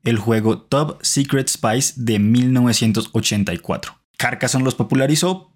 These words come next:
pero se supone que en el ochenta y cuatro, en ese juego, salieron por primera vez. La historia de los meeples, de cómo se acuñó el término meeple, viene del juego Carcassonne. Pero antes de contarles la historia, tengo que hacer un poquito de anuncios parroquiales.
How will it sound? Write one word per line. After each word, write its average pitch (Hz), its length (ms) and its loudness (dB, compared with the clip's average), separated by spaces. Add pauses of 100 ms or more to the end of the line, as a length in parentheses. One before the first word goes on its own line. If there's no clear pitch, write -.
pero 117 200 0
se 107 140 0
supone 113 340 0
que 117 120 0
en 117 40 4
el 110 100 4
ochenta 101 300 0
y 95 60 -2
cuatro, 156 480 -2
en 104 100 0
ese 98 160 0
juego, 127 420 0 (120)
salieron 90 560 -6
por 107 160 0
primera 104 280 2
vez. - 360 -6 (360)
La 101 200 0
historia 123 480 0
de 127 180 2
los 127 160 0
meeples, 135 580 0
de 98 220 0
cómo 104 300 2
se 110 420 -2 (460)
acuñó 107 500 2
el 98 100 2
término 123 300 2
meeple, 143 320 2
viene 101 240 2
del 98 100 2
juego 92 300 -2
Carcassonne. 92 560 -6 (680)
Pero 127 160 0
antes 127 180 -2
de 139 80 0
contarles 110 440 0
la 117 40 2
historia, 165 480 -2
tengo 101 240 2
que 104 160 -2
hacer 101 220 0
un 98 80 4
poquito 113 480 0
de 110 400 2
anuncios 147 480 2
parroquiales. - 720 -6